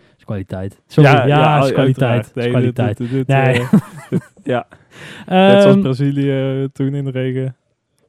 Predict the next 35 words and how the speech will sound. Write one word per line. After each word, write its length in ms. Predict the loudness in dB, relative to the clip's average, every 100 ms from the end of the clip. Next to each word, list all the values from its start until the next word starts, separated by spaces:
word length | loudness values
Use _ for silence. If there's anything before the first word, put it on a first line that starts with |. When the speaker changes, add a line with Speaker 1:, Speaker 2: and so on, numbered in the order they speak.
| _
Speaker 1:
Kwaliteit, 200 | 0 0 2
Speaker 2:
hetzelfde 280 | 0 0 0
eigenlijk. 340 | -2 -2 -2 -2
Speaker 1:
ja. 120 | -2
Speaker 2:
Is 60 | -6
ook 80 |
kwaliteit. 560 | -8 -10 -8 -10 -10 -14 _ _ _
Speaker 1:
Dat, 240 | -4 -4 -4
eigenlijk 400 | 0 2 2 0
hadden 180 | -2 -2
we 60 |
toen 160 | 0 0
al 140 | 0
kunnen 240 | -2 -2 0
zien 140 | 0
dat 120 | -2
het 100 | -4
vandaag 340 | -6 -4 -4 -2
goed 160 | -4
zou 140 | -4 -12
gaan. 160 | -10 -14 -18 -20 -10
Ehm, 480 | -2 2 4 2 0
Speaker 2:
Krijg 220 | -2 -2
Speaker 1:
ehm, 100 | 0
Speaker 2:
tranen, 340 | 0 0 -4 -8 -12 -6
weer 200 | -4 -4
tranen 320 | -4 -6 -6
van 120 | -8
in 100 | -10
mijn 120 | -10 -10
ogen. 180 | -8 -6 -6 -6 -8
Speaker 1:
<laughs> 0 |
Speaker 2:
Ja. 160 | 0 2 2 -4 -14 -20 -20 _ -18 -16 -16 -16
Speaker 1:
Ehm, 800 | 2 4 6 6 6 6 4 2 -4 0
Perez, 580 | 2 4 4 0 -4 -16